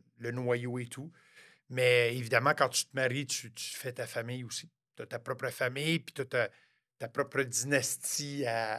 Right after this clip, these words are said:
à continuer. Puis, euh, Sophie est un, est un, un rôle très important dans, dans, dans ce déroulement-là. Euh, je suis l'homme que je suis aussi parce qu'elle est là, parce qu'elle me permet de, euh,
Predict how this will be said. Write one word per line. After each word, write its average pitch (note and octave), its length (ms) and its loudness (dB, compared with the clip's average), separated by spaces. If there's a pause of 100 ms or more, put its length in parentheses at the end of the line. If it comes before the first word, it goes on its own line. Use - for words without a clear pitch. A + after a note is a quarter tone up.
(100)
à A#2 120 -4
continuer. C3+ 640 -2 (560)
Puis, B2 340 -4
euh, G#2+ 480 2
Sophie - 320 0
est C3 140 0
un, A#2 320 6
est B2 200 -6
un, G#2+ 540 4
un A2 160 2
rôle A#2+ 380 0 (100)
très B2 240 2
important A#2 480 -4
dans, G2+ 280 -8
dans, G2 420 -10 (720)
dans A#2+ 100 2
ce C#3+ 160 0
déroulement-là. B2 720 -2 (640)
Euh, G#2+ 320 2 (1400)
je - 140 -2
suis D3 160 -4
l'homme D3 300 8
que D3 120 2
je B2+ 80 2
suis - 160 -2
aussi C#3 280 -2
parce - 260 0
qu'elle C3 500 0
est B2+ 80 -4
là, B2 200 2
parce - 200 -4
qu'elle A#2+ 140 -4
me A2+ 40 -12
permet B2+ 560 -2
de, G#2+ 380 -4 (640)
euh, G2+ 240 -4